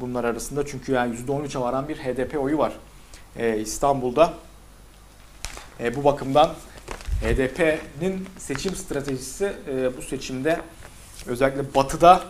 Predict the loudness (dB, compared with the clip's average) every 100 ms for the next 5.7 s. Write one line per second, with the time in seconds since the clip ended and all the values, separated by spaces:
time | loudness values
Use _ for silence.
0 | -14 -20 -8 -4 -2 0 -4 -6 -10 -16
1 | -20 -20 -20 -20 -12 -10 -6 -6 -6 -6
2 | -10 -16 -14 -10 4 4 6 2 2 0
3 | 2 2 2 0 -18 -20 -20 -20 -20 -20
4 | -20 -18 -12 -12 -8 -4 -2 0 4 6
5 | 6 4 4 4 4 2 -4